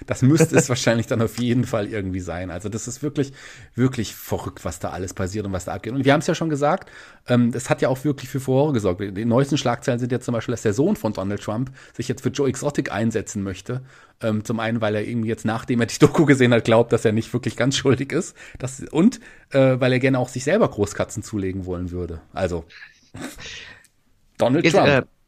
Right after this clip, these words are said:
Speaker 2: du hast mich gefragt, ob ich glaube, dass Carol Baskin ihren Mann umgebracht hat. Jetzt, äh, stelle ich dich hier quasi an den Pranger im übertragenen Sinne. Äh, Shaggy, glaubst du,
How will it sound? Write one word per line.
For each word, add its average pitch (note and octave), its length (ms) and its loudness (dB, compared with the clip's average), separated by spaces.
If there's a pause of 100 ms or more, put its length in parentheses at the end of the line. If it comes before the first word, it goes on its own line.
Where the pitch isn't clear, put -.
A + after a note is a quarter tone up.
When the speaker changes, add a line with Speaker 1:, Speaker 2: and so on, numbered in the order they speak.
Speaker 2:
du - 60 0
hast G3+ 100 2
mich A3+ 100 2
gefragt, F#3+ 360 4
ob F#3 100 2
ich - 80 -6
glaube, E3 260 4
dass E3 180 -2
Carol D#3 200 4
Baskin D#3+ 400 0
ihren B2 140 2
Mann A#2 140 4
umgebracht G#2+ 480 0
hat. F#2 60 2
Jetzt, - 320 0
äh, A#2+ 160 4
stelle C#3 240 2
ich - 120 -2
dich - 160 -2
hier C3+ 140 6
quasi G#2+ 600 4 (560)
an A2 120 0
den G#2 220 2
Pranger G2+ 640 2 (840)
im A2+ 140 4
übertragenen A2 640 6
Sinne. A#2 400 0
Äh, B2 80 -2
Shaggy, D#3 280 0
glaubst - 480 0
du, A#3 240 0